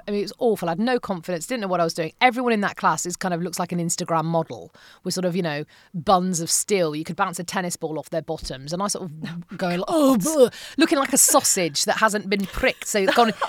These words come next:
Speaker 1: you know, this is what my Lycra looks like. I'm like, "Oh, this is hor-," and bloody full-length mirrors everywhere. So that was awful.
Speaker 2: Oh.
Speaker 1: But I just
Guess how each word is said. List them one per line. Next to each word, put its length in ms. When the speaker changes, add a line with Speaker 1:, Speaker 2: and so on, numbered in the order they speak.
Speaker 1:
you 60
know, 160
this 120
is 80
what 100
my 100
Lycra 420
looks 240
like. 180
I'm 120
like, 180
"Oh, 240
this 160
is 80
hor-," 240
and 180
bloody 280
full-length 520
mirrors 320
everywhere. 400
So 120
that 100
was 120
awful. 180
Speaker 2:
Oh. 460
Speaker 1:
But 100
I 80
just 240